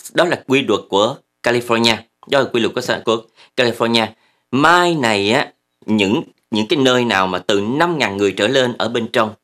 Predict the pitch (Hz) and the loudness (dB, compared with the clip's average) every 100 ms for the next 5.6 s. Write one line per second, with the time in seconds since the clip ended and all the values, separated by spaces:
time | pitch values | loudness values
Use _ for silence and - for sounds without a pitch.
0 | _ _ _ _ 113 131 147 147 139 127 | _ _ _ _ 0 4 4 4 0 0
1 | 127 113 110 120 139 120 101 123 120 110 | 0 0 0 0 0 0 -2 -2 -2 -2
2 | 95 85 - _ _ _ - - - 233 | -2 -2 -8 _ _ _ -20 -4 -2 -2
3 | - 202 202 104 92 147 107 92 101 98 | 0 -2 -2 -2 -2 0 -2 0 -2 -2
4 | 208 - _ - 113 - - - 147 98 | -4 -6 _ 0 0 2 -2 -2 -4 -2
5 | 107 104 135 170 135 | -2 -4 -4 0 0